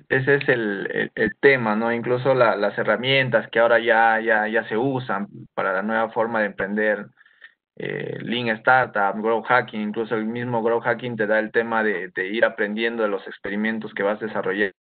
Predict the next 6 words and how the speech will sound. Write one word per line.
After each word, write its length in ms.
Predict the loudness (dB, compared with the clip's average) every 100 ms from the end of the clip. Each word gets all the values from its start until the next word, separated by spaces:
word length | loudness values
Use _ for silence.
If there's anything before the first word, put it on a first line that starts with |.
| _ _ _ _ _ _ -2 -2 -2 -4
para 320 | -4 -2 -2
hacer, 340 | -4 -4 -4 -2
poder 280 | -2 0 -2
escalar 460 | -2 -4 -2 -4
tu, 300 | -6 -8 -8 -12
tu, 500 | -14 -14 -14 -12 -14